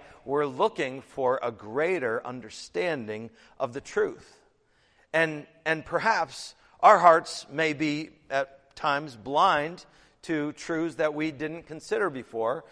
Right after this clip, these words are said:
And so we're going to be peaceable in talking about things, uh, of the Lord. We're going to be peaceable. We're gonna be eager, as Paul says, to maintain the unity of the Spirit in the bond of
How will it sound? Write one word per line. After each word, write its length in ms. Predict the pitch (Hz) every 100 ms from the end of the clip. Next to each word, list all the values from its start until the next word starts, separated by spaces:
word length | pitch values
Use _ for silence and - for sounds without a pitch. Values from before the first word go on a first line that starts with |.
| - -
And 160 | 147 143
so 320 | - 147 147
we're 300 | 120 147 165
going 300 | 135 151 147
to 100 | 143
be 240 | 147 147
peaceable 880 | - - 208 208 156 120 120 160 165 - - - -
in 280 | 147 143 135
talking 560 | - 180 180 165 139
about 520 | 120 117 110 120 - - _ _ _ -
things, 680 | - 139 131 131 - - - - -
uh, 240 | 117 113 113
of 260 | 120 110
the 100 | 110
Lord. 360 | 117 135 110 92
We're 140 | 113
going 280 | 117 143 143
to 80 | 127
be 140 | 123
peaceable. 760 | - - 196 - 127 110 113 - - -
We're 80 | 151
gonna 100 | 151
be 160 | 139 -
eager, 440 | 175 185 131 151 160
as 200 | 123 120
Paul 240 | - 127 110
says, 340 | 127 127 127
to 140 | - 131
maintain 600 | 135 143 151 156 147 143 - -
the 140 | 123 127
unity 340 | 151 180 180
of 100 | 196
the 60 | 175
Spirit 480 | - - 170 160 156
in 200 | 143 151
the 80 | 135
bond 560 | 143 170 131 127 131 135
of 440 | 127 131 120